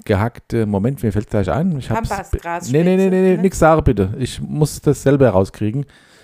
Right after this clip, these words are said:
Speaker 1: Das ist dann manchmal immer blöd, ich kenn das selber. Äh, ähm, ähm, äh, gehackte, äh, Yucca-Palmstangen.
Speaker 2: Yucca-Palmstange?
Speaker 1: Ja.
Speaker 2: Das wär aber sehr
Speaker 1: Mit
Speaker 2: faselig.
Speaker 1: Honig. Ja.
Speaker 2: Mit Honig. Ich
Speaker 1: Also
Speaker 2: dachte,
Speaker 1: wie
Speaker 2: du sagst Kohlrabi-Blätter oder so.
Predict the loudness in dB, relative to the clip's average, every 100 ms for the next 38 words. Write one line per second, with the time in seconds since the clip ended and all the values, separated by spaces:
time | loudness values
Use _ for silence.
0 | -8 -6 -6 -4 -2 0 0 -2 -2 0
1 | 0 -2 0 2 2 0 _ -18 -4 -2
2 | 0 0 0 0 -4 -6 _ _ _ -10
3 | -6 -4 -6 -14 _ _ 0 0 0 -2
4 | -4 -4 -4 -4 -4 -4 -2 -2 -4 -4
5 | 0 2 2 0 -6 -2 2 4 4 2
6 | 0 -4 -4 -6 -8 -12 -20 -20 -20 _
7 | -20 -20 _ -14 -14 -18 -18 -18 -18 _
8 | -16 -16 -18 -20 -20 -20 -8 -6 -6 -10
9 | _ -8 -8 -10 -14 -14 -14 -12 -8 0
10 | 2 6 6 6 2 0 -12 -16 _ _
11 | -10 -8 -8 -2 -2 -2 -8 -18 _ _
12 | _ -6 -4 0 -2 -2 -8 -8 -8 -10
13 | -10 -8 -6 -8 -8 -18 -14 -14 -14 -16
14 | -16 -18 -18 -18 -20